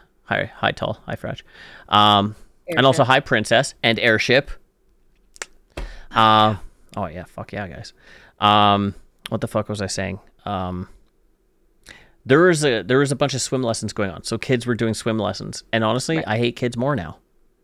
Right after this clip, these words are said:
Speaker 1: I hate them so much more now. Because these kids, when we got there, swimming laps. When we left forty minutes later, still swimming laps. I swam across the deep end, like, three times and almost fucking drowned.
Speaker 2: Way more energy.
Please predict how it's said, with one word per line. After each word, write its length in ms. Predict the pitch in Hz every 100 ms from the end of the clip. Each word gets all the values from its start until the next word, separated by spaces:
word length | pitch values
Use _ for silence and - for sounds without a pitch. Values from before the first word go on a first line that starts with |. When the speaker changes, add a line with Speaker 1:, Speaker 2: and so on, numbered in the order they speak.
| _ _ _ _
Speaker 1:
I 60 | 113
hate 180 | 120 120
them 100 | 123
so 220 | - 143
much 220 | 156 160
more 200 | 151 156
now. 240 | 135 78 - _ - _
Because 260 | 143 165 143
these 160 | 151
kids, 280 | - 190 143
when 120 | 123
we 60 | 123
got 240 | 123 135
there, 220 | 170 185 -
swimming 360 | - 156 147 143
laps. 340 | 143 98 - - -
When 120 | 127
we 100 | 143 131
left 280 | 131 160
forty 280 | - 143 135
minutes 260 | 135 127 -
later, 240 | 147 170 -
still 320 | - - 180 165
swimming 340 | - 160 147
laps. 280 | 156 123 - -
I 80 |
swam 260 | 151 - 175
across 260 | 151 160 -
the 80 | 131
deep 240 | 160 170
end, 100 | 135
like, 140 | 110
three 240 | - 156 143
times 340 | 160 151 107
and 80 | 123
almost 240 | 127 135 -
fucking 240 | 139 123
drowned. 280 | 117 143 190
Speaker 2:
Way 160 | 208 220
more 220 | 208 180
energy. 560 | 185 180 165 151 151